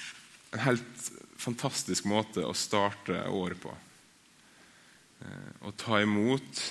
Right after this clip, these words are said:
Jesu legeme og blod, som han ga til soning for våre synder. Å ta imot den konkrete, den så konkrete måten som Gud har gitt oss,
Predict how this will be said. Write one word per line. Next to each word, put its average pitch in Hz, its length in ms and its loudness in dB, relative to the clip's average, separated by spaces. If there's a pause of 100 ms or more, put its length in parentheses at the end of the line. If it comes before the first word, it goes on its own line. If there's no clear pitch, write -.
(540)
Jesu 101 760 6
legeme 104 680 6 (360)
og 101 160 -4
blod, 92 240 0 (1400)
som 101 200 -2
han 107 240 4
ga 92 140 8 (120)
til 101 120 -4
soning 92 380 -2
for 92 200 -6
våre 92 180 -2
synder. 90 420 -6 (3750)
Å 107 80 -8
ta 120 160 2
imot 110 380 4
den 117 100 4
konkrete, 107 1080 2 (240)
den 107 160 0
så 143 400 4
konkrete 131 580 4
måten 104 540 0
som 104 240 0
Gud 104 240 4
har 104 80 2
gitt 107 340 -2
oss, 87 200 -2